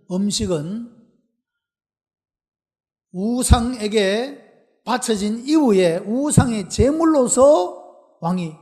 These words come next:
그 음식을 먹었습니다. 그러니까 이 다니엘과 그의 친구들은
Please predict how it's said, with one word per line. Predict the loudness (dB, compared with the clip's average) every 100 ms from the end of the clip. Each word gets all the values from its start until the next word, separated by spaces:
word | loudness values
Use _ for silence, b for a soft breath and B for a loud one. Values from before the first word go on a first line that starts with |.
| _ _ _ _ _
그 | 0 2
음식을 | 0 -2 -2 -2
먹었습니다. | -4 -6 -8 -12 -18 -20 _ _ _ _ _ _ _ _ _ _ _
그러니까 | -2 2 2 0 -2 -4 -8 -20 _ _ _ _ _ _ _ _ -4
이 | -2 0
다니엘과 | 0 0 0 0
그의 | 2 0 -2
친구들은 | -4 -4 0 0 0 -4